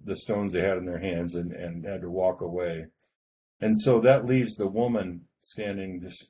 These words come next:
in front of Jesus, and, uh,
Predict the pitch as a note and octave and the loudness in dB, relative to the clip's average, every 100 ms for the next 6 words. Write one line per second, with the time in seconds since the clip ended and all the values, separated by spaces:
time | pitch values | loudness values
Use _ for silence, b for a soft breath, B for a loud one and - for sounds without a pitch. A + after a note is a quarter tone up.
0 | - F#2+ - A2 G2 E2+ G#2+ G#2 F#2+ F2 | -14 -12 -6 -4 -4 -4 -4 -4 -4 -6
1 | - - _ _ _ _ - G#2+ G2 F#2+ | -8 -12 _ _ _ _ -6 0 0 0
2 | F#2+ F#2 F2 | 0 2 0